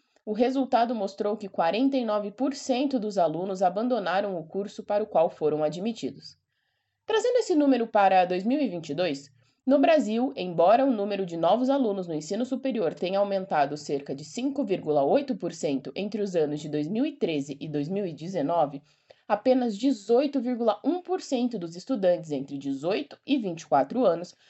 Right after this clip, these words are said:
continuam matriculados no curso,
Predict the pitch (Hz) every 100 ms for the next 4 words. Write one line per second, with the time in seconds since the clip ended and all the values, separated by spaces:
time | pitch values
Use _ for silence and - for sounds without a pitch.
0 | _ - - - 349 269 359 392 359 330
1 | 311 - 320 220 214 214 262 269 220 180
2 | - 165